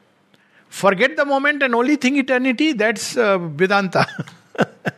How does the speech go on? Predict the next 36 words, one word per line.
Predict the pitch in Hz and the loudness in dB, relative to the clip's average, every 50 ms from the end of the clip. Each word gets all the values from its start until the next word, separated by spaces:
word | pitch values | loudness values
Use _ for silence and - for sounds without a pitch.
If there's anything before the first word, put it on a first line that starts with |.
| _ - - 220 190 190 - - - | _ -8 -4 -4 -2 -2 -4 -6 -4
But | 165 208 247 247 269 | 0 0 0 0 0
we | 226 190 208 226 | -2 0 2 0
are | 247 | 0
talking | 220 - 196 190 196 196 247 247 | 0 0 0 0 2 2 2 2
about | 233 202 170 185 196 214 208 | 2 2 2 2 2 2 0
action | - 208 190 185 175 - - 247 | 0 2 2 0 0 0 0 0
upon | 247 233 - 247 240 233 | 0 2 2 0 2 2
earth. | 247 247 202 - - - - _ _ _ _ _ _ _ | 2 0 0 -2 -6 -20 -20 _ _ _ _ _ _ _
So | - - - 262 | -10 -4 -2 0
both | 269 202 156 196 262 330 392 392 - | 0 0 0 0 2 2 0 2 0
are | 339 285 | -2 -2
together. | 202 - 196 160 160 156 143 135 127 120 - | 2 0 2 2 2 0 0 -2 -6 -6 -8
So | - - - - 220 | -12 -8 -2 0 0
moment, | 196 170 185 202 214 220 202 160 156 - - | 2 2 2 2 4 4 2 0 0 -2 0
and | 196 214 233 247 | 0 2 2 2
if | 233 226 | 0 2
the | 254 226 | 2 2
moment | 185 202 262 302 349 339 339 | 2 2 2 2 0 0 0
is | 302 220 - | 0 0 0
tuned | - - - 269 302 359 370 339 339 | -4 -4 -2 0 2 2 0 0 0
to | 294 | 0
the | 240 233 214 | 2 2 2
rhythm | 196 196 190 175 185 | 4 2 0 0 -2
of | 185 180 156 | -4 -2 0
the | 170 170 | 0 0
eternal, | 165 - 175 160 165 175 180 | 0 0 -2 -4 -2 -2 -4
then | 160 165 165 165 | -2 -2 -4 -4
life | 156 151 156 170 175 160 | -2 -2 -2 -2 -2 -2
is | 156 139 | -6 -6
wonderful. | 147 190 220 233 233 - - - - - _ _ _ _ _ _ _ _ _ - _ _ _ _ _ - | -6 -6 -6 -8 -10 -10 -12 -14 -14 -16 _ _ _ _ _ _ _ _ _ -20 _ _ _ _ _ -14
So | - - - 254 123 - - - - - | -8 -4 -2 0 0 0 -2 -8 -20 -20
f-, | - - - | -20 -18 -16
looked | 131 127 131 151 185 220 - - | -10 -4 0 0 0 0 2 2
at | 339 330 330 - | 2 2 0 0
from | - - 220 220 233 240 | -4 -2 0 0 0 -2
spiritual | 220 - - - - 202 196 - - 285 294 277 214 196 | -4 -6 -8 -6 -6 -6 -4 -4 -2 -2 -2 -2 -4 -4